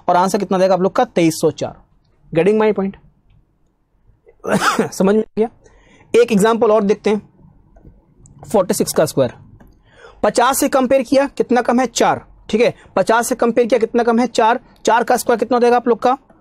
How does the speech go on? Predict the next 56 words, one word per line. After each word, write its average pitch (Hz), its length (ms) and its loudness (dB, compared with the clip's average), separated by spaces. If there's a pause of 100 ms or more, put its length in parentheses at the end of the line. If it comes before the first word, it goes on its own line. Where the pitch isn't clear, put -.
(300)
सोलह। 175 340 0 (420)
चार 233 260 2
को 233 140 2 (320)
उस 208 160 0
मैजिक 220 420 2
नंबर 240 260 2
से, 233 180 0
पच्चीस 226 420 -4
से 247 60 2
माइनस 214 280 0
करेंगे, 202 360 0
तो 208 240 -4
कितना 202 200 -2
होगा 208 120 2
आप 202 100 -4
लोग 196 80 -2
का, 202 180 -2
इक्कीस। 202 380 -2 (220)
तो 190 60 0
यहाँ 185 180 2
पे 190 120 -2
क्या 196 120 0
हो 196 60 2
जाएगा 196 180 2
आप 190 100 -2
लोग 196 160 -2
का, 240 80 2
टू 208 220 -2 (100)
वन 170 200 0
वन 175 140 0
सिक्स। 220 240 -2
And 170 140 -2
I 180 120 2
hope 262 200 0
so 220 120 0
कि 202 60 2
आप 185 180 0
लोग 180 80 -2
को 190 60 -2
समझ 156 240 -4
में 160 100 -2 (100)
आ 156 100 0
गया 175 180 0
है। - 120 -14 (1000)
ओके, 160 200 -2 (360)
आ 175 100 0
गया 214 140 2
ना 214 80 0
समझ 208 180 2
में? 208 160 0 (280)
चलो 160 220 0 (160)
आगे 180 220 2
डन 208 160 0
करते 202 240 -2
हैं 202 60 0
इसको, 202 200 -8